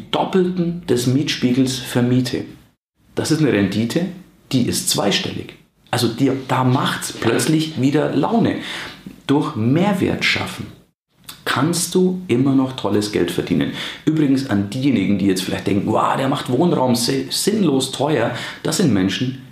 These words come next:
die würden sowieso keine leere Wohnung anmieten und die möblieren, weil sie schlichtweg nicht rentiert. Deren Alternative ist, ins Hotel zu gehen.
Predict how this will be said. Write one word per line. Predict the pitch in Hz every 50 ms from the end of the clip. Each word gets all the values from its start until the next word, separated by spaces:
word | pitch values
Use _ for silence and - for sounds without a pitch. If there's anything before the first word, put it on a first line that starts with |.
| - -
die | - 151 139 131
würden | 131 131 131 135 156 151
sowieso | - - 123 101 110 113 110 - - - - 180
keine | - - 104 98 95 95
leere | 95 95 98 101 107 107 101 95 95
Wohnung | 101 107 127 135 120 104 101 -
anmieten | - 104 107 104 104 104 113 117 - - 165 - - - - - - _ _ _ _ _ _ _
und | - 139 127 127 131
die | 135
möblieren, | 131 113 107 104 - 107 110 120 147 160 151
weil | - 101 113
sie | - - 107
schlichtweg | - - - 98 - - - - - -
nicht | 104 98 95 - -
rentiert. | 120 127 127 127 - 147 113 - - - - - - -
Deren | 156 165 180
Alternative | 180 156 156 143 135 120 104 101 - - 196 214 208 - 113
ist, | 90 - 131 - - - - - 151
ins | 156 - -
Hotel | 160 - 180 160 -
zu | - - 110 87
gehen. | - 90 73 - - - -